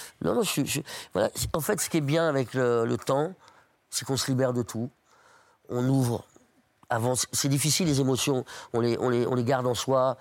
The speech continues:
on ferme, on verrouille. Et puis, une fois que vous avez vécu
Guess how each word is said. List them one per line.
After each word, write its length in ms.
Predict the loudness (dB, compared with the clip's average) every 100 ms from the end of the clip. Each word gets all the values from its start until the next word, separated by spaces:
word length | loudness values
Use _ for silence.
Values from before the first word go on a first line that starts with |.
| -12 -6
on 120 | -4
ferme, 420 | -2 2 2 2
on 60 | 2
verrouille. 500 | 2 2 2 0 -2 -10 -20 -20 -10
Et 60 | -8
puis, 320 | -2 -2 -4 -10 -20 -20 -20 _ -8
une 160 | -4
fois 200 | 0 0
que 60 | 0
vous 140 | 0
avez 200 | 2 2
vécu 500 | 2 0 -2 -4 -4